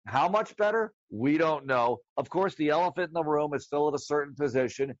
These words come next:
We'll see how that plays out. But look, no matter what happens there, you have to get <laughs> better at every other position group you possibly can, and they have.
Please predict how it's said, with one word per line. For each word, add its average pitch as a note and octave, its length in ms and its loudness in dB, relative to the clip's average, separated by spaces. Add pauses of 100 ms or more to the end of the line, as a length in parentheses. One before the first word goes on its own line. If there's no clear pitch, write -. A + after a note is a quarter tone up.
(180)
We'll C3+ 140 4
see D3 180 2
how C3+ 140 8
that C#3+ 260 6
plays A2+ 300 2
out. A2+ 240 4
But C#3+ 120 2
look, G3 220 4 (340)
no F#3+ 160 4
matter B3+ 280 4
what A#3 240 2
happens F#3 600 -2
there, F2 240 -6 (400)
you A#3 240 6
have F#3+ 500 4
to A3 120 8
get G#3 380 4
<laughs> - 120 -6
better G3+ 520 4
at E3 180 2 (100)
every G3 320 2
other F#3 200 0
position E3 580 -4
group E3+ 240 2 (220)
you E3 200 2 (100)
possibly F3+ 580 4
can, C#3 500 0 (380)
and E3+ 200 0
they G3+ 160 4
have. E3+ 460 0